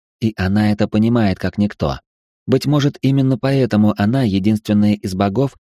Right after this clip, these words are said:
что осталась на воле. Так вот, о вампирах. Не знаю, то ли у предвечной такое своеобразное чувство юмора, то ли ещё, что вампиры пьют только мёртвую кровь и питаются, по сути, отходами жизни живых организмов.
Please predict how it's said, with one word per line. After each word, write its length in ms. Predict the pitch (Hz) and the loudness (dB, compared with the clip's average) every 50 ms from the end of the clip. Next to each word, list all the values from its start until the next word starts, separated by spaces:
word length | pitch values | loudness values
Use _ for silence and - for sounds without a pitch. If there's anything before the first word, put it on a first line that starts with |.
| _ _ | _ _
что 200 | _ - - 110 | _ -6 -2 -2
осталась 400 | 113 113 - - 110 107 107 107 | -2 0 0 -2 0 0 0 0
на 160 | 117 117 117 101 | -2 -2 -2 0
воле. 340 | 90 78 71 69 67 65 - _ _ _ _ _ _ _ _ _ _ _ - | -2 -2 -4 -4 -6 -10 -12 _ _ _ _ _ _ _ _ _ _ _ -6
Так 180 | 147 143 - | -6 -4 -2
вот, 180 | 139 147 - - - | -2 -2 -2 -2 -2
о 100 | 120 120 | -2 0
вампирах. 580 | 131 135 135 127 120 98 82 78 76 - - - _ _ _ _ _ _ - | 0 -2 -2 0 0 0 0 -2 -4 -8 -12 -16 _ _ _ _ _ _ -4
Не 100 | 147 147 | -4 -2
знаю, 480 | 135 139 131 107 92 90 87 85 90 | 0 0 0 0 2 0 0 -2 -2
то 160 | - - 107 | -2 0 0
ли 100 | 107 98 | 2 2
у 80 | 101 98 | 2 2
предвечной 520 | - 104 107 98 101 107 101 - 101 98 | 2 0 0 0 2 0 0 0 -2 -2
такое 400 | 92 - 98 - 101 101 101 98 | -2 -2 -2 0 0 0 0 0
своеобразное 760 | - - 98 98 98 98 95 101 101 101 98 95 101 101 98 | 0 -2 -2 0 0 0 0 0 0 0 0 0 0 0 0
чувство 320 | 92 - 104 92 - - 95 | 0 0 -2 -2 -2 -2 -2
юмора, 480 | 98 117 139 127 104 90 85 87 87 - _ _ _ _ _ _ - | 0 0 0 0 0 0 0 -2 -4 -6 _ _ _ _ _ _ -2
то 100 | 139 143 | 0 0
ли 100 | 139 139 | 2 2
ещё, 420 | 135 131 120 - - 139 147 139 | 2 0 0 0 0 0 0 0
что 280 | 123 - - 117 117 110 | -2 -2 0 0 0 2
вампиры 560 | 101 110 113 113 110 107 - 147 139 120 104 | 2 2 0 0 0 0 0 0 2 2 0
пьют 280 | - - 107 120 117 - | 0 0 0 0 0 0
только 300 | _ 117 113 107 - 117 | _ -2 -2 0 0 0
мёртвую 480 | 113 117 113 104 - 104 101 107 107 101 | 0 2 0 0 -2 -2 0 0 0 2
кровь 280 | - 120 123 127 113 - | 2 2 0 2 2 0
и 60 | 101 | -2
питаются, 560 | - 107 101 - 113 107 104 101 101 - 104 | -2 -2 -2 0 0 0 0 0 -2 -2 -4
по 160 | - 104 101 | -2 -2 -4
сути, 300 | 101 - 123 117 - - | -2 0 -2 -2 0 -2
отходами 520 | 101 95 - - 107 107 98 101 98 98 98 | -2 -2 -2 -2 0 0 0 2 0 0 0
жизни 360 | 92 101 117 113 104 107 104 | 0 0 0 0 2 2 0
живых 340 | 98 101 101 104 107 101 - | 2 2 0 0 0 0 -2
организмов. 800 | - 104 98 104 110 113 107 90 78 - 73 64 58 - - | -4 -2 -2 0 0 0 0 -2 -2 -4 -8 -10 -12 -14 -18